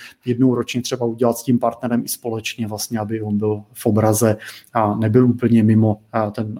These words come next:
eh, to dění. Takže to je důležitá poznámka k přehledu majetku. No a pak, eh, vlastně přichází ten proces předání dědictví. A ten,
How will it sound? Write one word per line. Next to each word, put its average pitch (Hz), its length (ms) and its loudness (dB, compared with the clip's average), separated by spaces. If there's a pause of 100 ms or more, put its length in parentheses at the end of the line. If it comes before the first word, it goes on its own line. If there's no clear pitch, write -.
(100)
eh, 107 40 -10
to 117 120 -6
dění. 104 300 -4 (1040)
Takže 117 200 -4
to 147 100 2
je 180 160 6 (400)
důležitá 139 440 2
poznámka 151 480 2
k - 100 -8
přehledu 156 420 2
majetku. 147 840 0 (340)
No 139 160 0
a 160 60 2
pak, - 240 0
eh, - 60 2 (360)
vlastně 170 260 -2
přichází 180 500 -2
ten 190 220 0
proces 160 540 -2
předání 156 720 2
dědictví. 139 640 -2 (440)
A 120 320 -2
ten, 185 380 -2